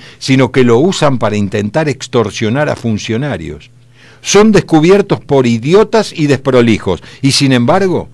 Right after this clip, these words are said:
nadie se hace cargo. Nadie renuncia. Aquí un A D N tarda semanas, cuando en la China se realiza en veinticuatro horas. Aquí los alumnos toman colegios porque se niegan a cualquier tipo de evolución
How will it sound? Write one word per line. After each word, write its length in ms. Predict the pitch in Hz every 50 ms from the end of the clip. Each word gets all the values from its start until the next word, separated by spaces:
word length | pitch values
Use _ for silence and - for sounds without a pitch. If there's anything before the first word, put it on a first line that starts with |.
| - _ _ _ _ _ _ _ -
nadie 380 | 107 113 131 139 143 135 113
se 160 | - - 117
hace 200 | 107 - - 110
cargo. 440 | 101 - 80 69 - - - - - _ _ _ _ _ _ _ _ _ _ _ _ _ _ _ _ _ _
Nadie 400 | - 107 120 120 113 110 104 90
renuncia. 760 | 82 85 87 85 101 123 117 92 - - - - 82 80 - _ _ _ _ _ _ _ _ _ _ _ _ _ _ _ _ _ _ _ _ _ _ _ _ _ _ _ _ _ _ _ _ - - - - - -
Aquí 340 | 123 120 - - 185 202
un 160 | 208 175 147 131
A 80 | 120
D 280 | 110 117 120 131 151 175
N 140 | 175 165 135
tarda 380 | - - 147 151 147 127 127 110
semanas, 800 | - - 135 120 135 170 180 151 113 101 90 80 - - - _ _ _ _ _ _ _
cuando 300 | - 110 101 98 101 104
en 100 | 101 101
la 140 | 101 95 92
China 400 | - - 156 147 107 92 82 78
se 180 | - - 101 95
realiza 520 | 90 90 92 92 98 117 147 - - -
en 140 | 95 92 85
veinticuatro 680 | 85 85 87 80 101 85 - 123 120 - - 95 98 113
horas. 420 | 127 98 78 78 78 - - _ _ _ _ _ _ _ _ _ _ _ _ - - _ _ _ _ _ _ _ _ _ _ - - - _ _ - - - - -
Aquí 260 | - 123 113 165 170
los 220 | 156 151 - -
alumnos 440 | 135 120 127 156 165 165 151 127 -
toman 300 | - 143 143 139 127 117
colegios 520 | - - 113 117 156 170 - - 127 120 107
porque 320 | - 120 113 98 107 104
se 160 | - - 117
niegan 360 | 117 139 160 170 151 139 120
a 80 | 117 104
cualquier 440 | 92 117 107 107 107 151 151 143 127
tipo 340 | 123 160 170 170 - 127 113
de 200 | 107 104 104 104
evolución 760 | 101 107 110 110 110 107 95 - - 156 170 185 196 170